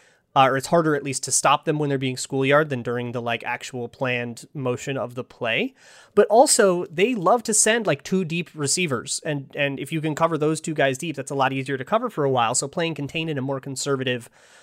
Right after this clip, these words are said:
uh, pass rush strategy might give Russell Wilson more time, but it also might, um, you know, more reliably get to him. And you might be able to kind of survive that much longer just because of the offense that the Seahawks always play.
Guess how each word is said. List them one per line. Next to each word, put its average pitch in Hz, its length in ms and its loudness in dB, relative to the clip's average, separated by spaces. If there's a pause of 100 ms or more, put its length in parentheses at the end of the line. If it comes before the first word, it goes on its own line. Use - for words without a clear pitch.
(140)
uh, 131 220 8
pass 190 340 4
rush 143 200 0
strategy 180 640 0
might 156 240 0
give 165 180 -6
Russell 147 300 -2
Wilson 131 300 -6
more 120 180 -8
time, 185 500 0 (320)
but 156 180 6
it 143 160 -6
also 151 680 2
might, 135 500 2 (120)
um, 123 600 -2 (640)
you 151 120 0
know, 131 60 4
more 151 200 6
reliably 139 600 2
get 202 320 4
to 175 120 -4
him. 120 380 -6 (460)
And 139 520 2 (100)
you 147 160 -2
might 165 220 6
be 160 140 -2
able 139 160 2
to 143 140 -4
kind 143 160 -2
of 127 120 -2
survive 151 500 6
that 135 160 2
much - 340 -8
longer 147 520 6
just 127 200 -4
because 151 320 -2
of 135 80 -6
the 131 120 -6
offense 120 480 -8
that 120 140 -16
the 131 60 -12
Seahawks 123 440 -6
always 117 260 -8
play. 135 300 -2